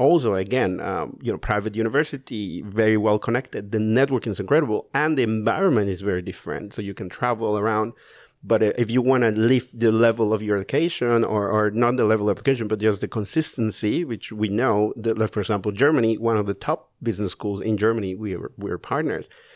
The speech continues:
So go to Germany, you know, and then you, you will learn a lot. You will learn how to develop yourself and be more strategic. And, uh, so, so it depends. France is, uh,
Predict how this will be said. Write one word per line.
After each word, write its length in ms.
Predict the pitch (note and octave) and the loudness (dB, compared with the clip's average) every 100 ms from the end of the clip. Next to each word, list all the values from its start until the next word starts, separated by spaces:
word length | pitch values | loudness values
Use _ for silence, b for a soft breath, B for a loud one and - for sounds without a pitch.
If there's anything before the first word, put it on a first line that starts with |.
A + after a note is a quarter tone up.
| B B B | B B B
So 140 | G#2+ | -10
go 240 | E2+ A2 | -4 -2
to 120 | D#3+ D3+ | -2 -4
Germany, 440 | G#2 A#2 F#3+ A#2 | -2 0 2 2
you 140 | F#2 G#2+ | 0 2
know, 160 | B2 | 2
and 120 | C#3+ A2 | 2 0
then 140 | G#2 | 0
you, 220 | G#2+ G2+ | -2 -4
you 160 | G#2+ A2 | -4 -2
will 160 | G#2 G2+ | 0 0
learn 400 | G#2 B2+ F#3 F3 | 0 0 2 0
a 40 | |
lot. 420 | F#2 E2+ - D3 | 0 -2 -4 -6
You 120 | A#2+ G#2+ | -8 -6
will 120 | G#2 | -2
learn 200 | G#2 G#2+ | 0 -2
how 240 | - G2+ | -4 -6
to 140 | G2+ A#2 | -6 -8
develop 600 | F#2+ F2+ G2+ D3 D3+ G#2+ | -10 -6 -4 -2 -4 -6
yourself 560 | F#2 F2 - E2 G2+ - | -8 -6 -8 -10 -12 -12
and 140 | G2 | -8
be 120 | G2+ | -6
more 220 | G2 F#2+ F2+ | -4 -4 -6
strategic. 640 | - - G#2 F2+ F#2 A2 | -10 -10 -8 -4 -4 -4
And, 220 | G2+ F#2+ B B B B B - | -6 -6 B B B B B -2
uh, 140 | A#2+ | 0
so, 180 | A2+ C#3+ | 2 2
so 100 | D3 | 2
it 100 | E3+ | 2
depends. 380 | A3+ - G3+ B2 | 0 0 0 0
France 400 | - D3 E3+ - | 0 0 0 -4
is, 160 | A2+ | -8
uh, 360 | A2+ C#3+ - A#2+ | -6 -6 -4 -6